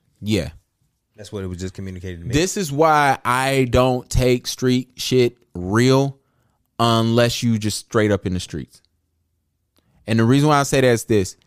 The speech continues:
Speaker 1: Meg Thee Stallion wants us to believe that she's a street chick. Okay?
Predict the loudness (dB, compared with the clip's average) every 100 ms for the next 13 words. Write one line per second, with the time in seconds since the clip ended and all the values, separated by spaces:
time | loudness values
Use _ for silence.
0 | _ _ _ -2 0 0 -2 0 2 2
1 | 2 -2 0 -2 -2 -2 0 0 0 0
2 | -2 -2 -4 -4 -6 -6 -10 -10 _ _
3 | _ _ _ -12 -6 -6 -6